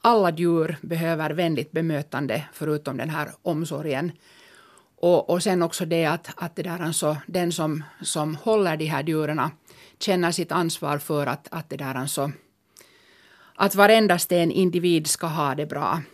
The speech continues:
Och, och det är ju det som är det sorgliga att, att när vi har så stora enheter nu för tiden så är det för det första väldigt svårt att, att kunna se den här individen i den stora helheten. Dessutom är de här stora enheterna väldigt sårbara.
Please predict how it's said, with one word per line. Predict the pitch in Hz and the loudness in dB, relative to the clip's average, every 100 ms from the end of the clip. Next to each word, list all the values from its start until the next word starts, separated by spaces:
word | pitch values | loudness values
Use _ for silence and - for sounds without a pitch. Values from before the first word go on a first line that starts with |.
| _ - | _ -12
Och, | - 156 - 165 165 | -2 -2 0 0 0
och | 170 147 - - _ | -2 -6 -18 -20 _
det | - | 8
är | 202 | 10
ju | 208 | 10
det | 220 220 - | 8 6 4
som | - 190 | 2 2
är | 180 | 2
det | 180 | 2
sorgliga | - 214 170 151 160 | 4 4 4 0 0
att, | 160 - | -2 -4
att | 165 160 - | -10 -10 -6
när | 180 170 | -2 0
vi | 185 | 2
har | 185 | 0
så | 190 | 0
stora | 185 - 226 202 170 | -6 -2 0 2 0
enheter | 185 160 147 147 143 - | -2 0 -2 -6 -8 -10
nu | - | -10
för | - - | -10 -10
tiden | - - 120 160 _ _ _ - - | -8 -6 -6 -10 _ _ _ -20 -20
så | - 190 | -4 2
är | 185 | 2
det | |
för | 185 190 | 2 -2
det | |
första | 175 196 196 190 | 0 0 0 0
väldigt | 190 180 165 | 2 0 -2
svårt | - 175 160 147 | -2 0 0 -4
att, | - - - | -12 -12 -12
att | 180 | -10
kunna | - 190 180 | -2 0 0
se | 196 175 | 0 0
den | 151 135 | -2 -4
här | 98 160 _ _ | -6 -6 _ _
individen | 180 165 151 147 139 131 151 165 | -4 -2 -2 0 -2 -2 -6 -6
i | 143 | -6
den | 139 | -4
stora | 143 160 113 | -6 -6 -4
helheten. | 151 117 151 147 - 131 175 _ - - - - | -4 -4 -6 -8 -8 -10 -10 _ -20 -20 -20 -4
Dessutom | 208 214 220 226 214 | -2 -2 0 0 2
är | |
de | 196 | 2
här | 196 | 0
stora | 190 - 214 202 | -2 0 2 2
enheterna | - 202 202 175 165 175 156 | 2 0 2 -2 -2 -4 0
väldigt | 185 160 147 | 0 0 -2
sårbara. | - 233 196 143 92 85 117 | -2 2 2 0 -2 -2 -4